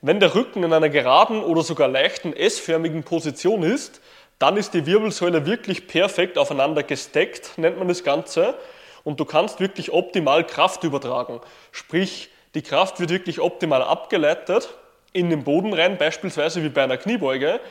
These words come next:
und geht nicht extrem auf die Gelenke. Ist es aber jetzt schädlich, mal einen runden Rücken zu haben? Und das ist das große Problem bei vielen Übungen nicht.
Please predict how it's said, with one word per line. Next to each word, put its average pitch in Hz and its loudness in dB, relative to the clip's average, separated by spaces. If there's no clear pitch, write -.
und 151 -4
geht 175 0
nicht 165 -2
extrem 160 -2
auf 180 4
die 165 -4
Gelenke. 135 -2
Ist 220 -4
es 262 -6
aber 170 4
jetzt 156 -2
schädlich, 233 -4
mal 143 2
einen 156 0
runden 180 -2
Rücken 226 -4
zu 147 -4
haben? 123 -4
Und 139 -6
das 226 -4
ist 262 -6
das - -6
große 208 -4
Problem 156 -4
bei 175 -2
vielen 202 -6
Übungen 170 -4
nicht. - -10